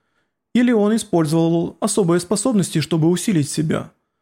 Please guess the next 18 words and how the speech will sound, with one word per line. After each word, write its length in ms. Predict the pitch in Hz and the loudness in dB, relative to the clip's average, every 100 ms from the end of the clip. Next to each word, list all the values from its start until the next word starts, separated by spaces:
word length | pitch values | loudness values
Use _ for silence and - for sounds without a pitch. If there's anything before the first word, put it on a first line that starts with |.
| _ _ - | _ _ -4
Он 160 | 175 190 | 0 2
был 160 | 233 | 2
незначителен 580 | 226 220 208 247 185 156 | 2 2 0 0 0 0
в 40 | |
сравнении 460 | 139 170 165 160 160 | 0 0 0 0 0
с 60 | 156 | -2
Кацитом, 640 | 190 - 147 - - 208 _ - | -4 -2 -2 -2 -8 -10 _ -2
но 140 | 160 | 0
в 40 | |
этом 220 | 156 156 151 | 2 2 2
мире 360 | 190 165 120 _ - | 2 0 -4 _ -4
он 180 | 165 151 | 0 2
был 180 | 151 | 0
силён. 520 | 143 - 175 156 127 - _ _ _ _ _ _ - | 0 0 0 0 -2 -8 _ _ _ _ _ _ -6
Кацит 320 | 240 294 - | -2 -2 -2
поднял 340 | 196 170 175 | -2 0 0
катану 460 | 170 180 170 151 151 | -2 -2 0 0 0
Брейна. 520 | 156 175 139 147 156 | 0 0 -2 -4 -8